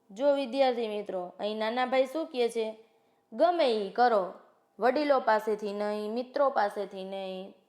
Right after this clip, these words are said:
તો બીજા ગમે તે પાસેથી વ્યવસ્થા કરો, પણ સંસ્થા તમારે ચલાવી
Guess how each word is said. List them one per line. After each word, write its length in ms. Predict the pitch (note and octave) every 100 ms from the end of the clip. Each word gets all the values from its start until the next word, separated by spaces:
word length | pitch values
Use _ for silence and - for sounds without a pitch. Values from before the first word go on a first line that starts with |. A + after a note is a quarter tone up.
| -
તો 40 | A#3+
બીજા 300 | C4+ D4+ C4+
ગમે 300 | D#4+ F4+ F4+
તે 140 | D4+
પાસેથી 480 | - A3 A3 G#3+ G3+
વ્યવસ્થા 500 | F#3+ G3 G3 G3 F#3+
કરો, 280 | F#3+ F#3+ F#3 F#3 - _ _ -
પણ 100 | F#3+
સંસ્થા 460 | F#3+ F#3 F#3+ A#3
તમારે 360 | A3+ A#3 A#3+ B3
ચલાવી 500 | B3+ D#4+ E4 B3+ A3